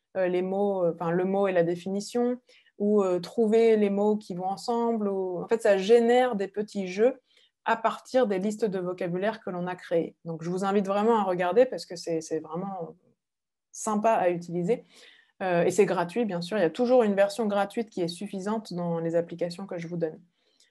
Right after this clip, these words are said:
Au milieu, en haut, Kogel, c'est une application qui permet de fabriquer des cartes mentales dont je parlais, euh, tout à l'heure.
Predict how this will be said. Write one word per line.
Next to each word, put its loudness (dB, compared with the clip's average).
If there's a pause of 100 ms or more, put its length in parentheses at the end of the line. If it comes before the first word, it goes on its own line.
(260)
Au 6
milieu, 6
en 2
haut, 4
Kogel, 4
c'est -10
une -4
application -2
qui -8
permet 0
de -2
fabriquer 0
des -2
cartes 2
mentales 0
dont -4
je -6
parlais, -4
euh, -6 (340)
tout -20
à 0
l'heure. -2